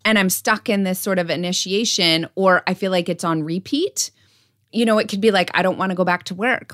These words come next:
or welcome anxiety because I'm trying to not encounter that which I feel threatened by. And yet what I'm threatened by is my job. And yet I need my job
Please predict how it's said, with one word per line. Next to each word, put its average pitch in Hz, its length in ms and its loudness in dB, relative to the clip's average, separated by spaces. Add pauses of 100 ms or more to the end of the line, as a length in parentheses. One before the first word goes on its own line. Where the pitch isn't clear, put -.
or 185 300 4 (240)
welcome 202 540 2
anxiety 185 640 2
because 180 640 -2
I'm 185 140 0
trying 180 360 -6
to 185 240 -2
not 180 460 4
encounter 165 680 -4
that 170 220 0
which 175 200 -4
I 156 340 2 (260)
feel 170 260 2
threatened 190 520 0
by. 151 220 6
And 170 220 2
yet 165 240 2
what 165 200 0
I'm 160 120 0
threatened 196 420 0
by 156 180 4
is 156 180 0
my 147 160 0
job. 175 400 2
And 156 100 -2
yet 156 160 -2
I 156 80 0
need 185 260 -4
my 170 140 0
job 147 480 0